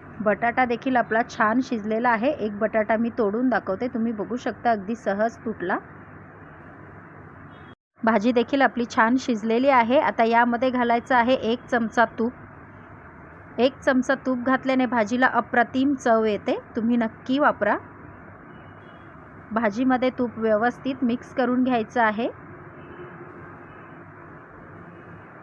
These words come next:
आणि गॅस आपल्याला आता बंद करायचा आहे. तुम्ही बघू शकता किती छान आलू पालक आपला बनून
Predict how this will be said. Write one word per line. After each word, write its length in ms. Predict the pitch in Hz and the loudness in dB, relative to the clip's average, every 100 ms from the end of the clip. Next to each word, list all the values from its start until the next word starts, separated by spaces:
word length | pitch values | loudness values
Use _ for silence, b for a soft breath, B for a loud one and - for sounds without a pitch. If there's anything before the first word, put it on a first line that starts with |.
| - - - - - - - - - - - - - - - - - - | -20 -20 -20 -20 -20 -20 -20 -20 -20 -20 -20 -20 -20 -20 -20 -20 -14 -4
आणि 180 | 220 240 220 | -2 0 2
गॅस 260 | 220 240 233 | 2 2 0
आपल्याला 380 | 220 214 196 | 0 0 2
आता 240 | 208 - 277 | 2 2 0
बंद 360 | 208 196 220 | 2 0 0
करायचा 520 | 247 226 180 185 - 196 | 0 0 0 -2 0 0
आहे. 300 | 180 208 330 - - - - - - - - - - - - - - - - - - - - - - - - - - - - - - - - - - - - - - - - | 0 -2 -6 -8 -20 -20 -20 -20 -20 -20 -20 -20 -20 -20 -20 -20 -20 -20 -20 -20 -20 -20 -20 -20 -20 -20 -20 -20 -20 -18 -18 -20 -20 -20 -20 -20 -20 -20 -18 -20 -20 -18 -6
तुम्ही 200 | 220 226 | -2 0
बघू 280 | 220 208 262 | 0 0 -2
शकता 340 | 262 240 - | -2 -4 -4
किती 300 | 294 233 214 247 | -6 -6 -6 -6
छान 340 | - 233 254 | 2 4 6
आलू 240 | 262 226 226 | 4 2 2
पालक 360 | 240 220 226 | 2 2 2
आपला 220 | 220 226 226 | 0 2 0
बनून 300 | 214 214 | 2 -2